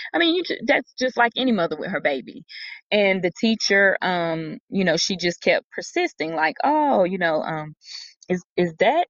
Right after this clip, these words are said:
is that your son? Is he," and, and she's trying to look over in the blanket. And I'm like, "Yes, he is." And she was trying to ask, um, questions then. And I, you know, just kept saying, "I, well, I'm here to enjoy my, um, my daughter's basketball game, if,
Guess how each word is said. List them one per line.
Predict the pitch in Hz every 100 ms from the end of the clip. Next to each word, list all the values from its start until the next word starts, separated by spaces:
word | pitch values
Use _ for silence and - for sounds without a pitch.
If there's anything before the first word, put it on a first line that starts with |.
| -
is | 196
that | 202 269
your | 233
son? | 247 226 254 294
Is | 220
he," | 277 262 - -
and, | 180 -
and | 180
she's | - 170 -
trying | 196 170
to | 269
look | 233 262
over | 240 247 240
in | 220 175 196
the | 170
blanket. | 170 262 277 269 262 254 247
And | 208
I'm | 190 202
like, | 196 190 -
"Yes, | - 160 156 156 185 -
he | 311 277 180 170
is." | 190 240 - - - -
And | - 233 226
she | 262
was | 226 -
trying | 240 220 214 208
to | - -
ask, | 175 180 175 - -
um, | 165 160 160
questions | - 190 - 165 160 160
then. | 190 160 139
And | 151
I, | 160 160 _
you | 180 165
know, | 151
just | 165 165
kept | - - _
saying, | - 190 175
"I, | 170
well, | 156 170
I'm | 175
here | 190 190
to | 190
enjoy | 180 170 170
my, | 170 160 156 165 - - - - _
um, | - 170 156 151 156 180 -
my | 165 170
daughter's | 165 160 156 160 -
basketball | 208 254 - 180 165
game, | 165 160 156
if, | - 156